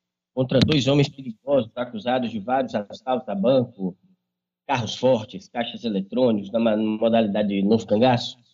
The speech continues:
São eles Francisco Givanilson Clementino Duarte, vulgo Pepeta, de Caraúbas,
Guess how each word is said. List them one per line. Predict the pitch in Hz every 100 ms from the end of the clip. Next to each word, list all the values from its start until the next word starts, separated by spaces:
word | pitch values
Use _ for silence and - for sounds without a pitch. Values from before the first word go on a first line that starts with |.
| _ _ _ _ _ _
São | 147
eles | 147 135 -
Francisco | 147 139 175 165 147
Givanilson | 139 135 131 135 123
Clementino | 123 127 117 110 - - 160 160 110
Duarte, | 117 147 156 123
vulgo | 117 113 -
Pepeta, | - 156 - 170 170 175 180 190 196
de | 196
Caraúbas, | 104 113 156 160 160